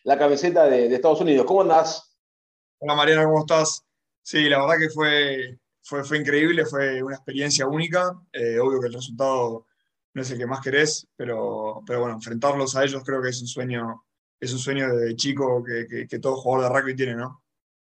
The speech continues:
Speaker 1: ¿Y cómo fue? ¿Cómo fue ese partido? Olvídate del resultado, pero ¿cómo fue, no sé, estar enfrente con, del Haka, de, de, de los jugadores que tiene Nueva Zelanda, que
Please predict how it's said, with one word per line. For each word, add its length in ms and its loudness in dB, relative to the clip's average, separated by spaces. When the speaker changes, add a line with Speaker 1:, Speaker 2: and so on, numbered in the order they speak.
Speaker 1:
¿Y 80 -10
cómo 220 8
fue? 300 4
¿Cómo 220 6
fue 120 2
ese 100 2
partido? 360 4
Olvídate 380 6
del 80 4
resultado, 380 4
pero 120 0
¿cómo 180 2
fue, 380 2
no 80 -18
sé, 160 -2
estar 280 2
enfrente 540 2
con, 140 -2
del 200 0
Haka, 540 4
de, 200 -2
de, 240 -8
de 480 -4
los 120 -4
jugadores 420 4
que 100 -6
tiene 340 2
Nueva 200 2
Zelanda, 380 0
que 360 2